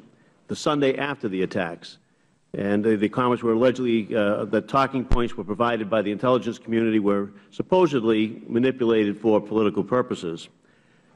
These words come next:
Uh, what was quoted by the chairman at that, uh, T V show is, "Clearly the American public was deliberately misled,"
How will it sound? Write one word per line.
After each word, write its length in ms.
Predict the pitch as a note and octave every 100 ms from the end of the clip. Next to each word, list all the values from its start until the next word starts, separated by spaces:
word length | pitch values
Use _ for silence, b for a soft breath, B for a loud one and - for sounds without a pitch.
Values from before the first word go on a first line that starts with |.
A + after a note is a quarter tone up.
| -
Uh, 140 | G2+
what 240 | G2 B2 C3+
was 120 | A2+
quoted 480 | - F3 F3+ C3+ A#2+
by 140 | A2+
the 80 | G#2+
chairman 340 | - C3 A#2
at 120 | A2 G2+
that, 320 | A2+ G2 A#2+
uh, 120 | A2
T 140 | G#2
V 100 | B2
show 160 | A2 A#2+
is, 80 | G#2+
"Clearly 400 | - G3 F#3 E3+
the 120 | C#3+
American 340 | C3+ C#3 C3
public 300 | A#2+ B2+ B2+
was 160 | B2 G#2+
deliberately 500 | G#2+ A#2+ C#3 C#3 C3
misled," 640 | G#2 G2+ - B2+ C#3 F2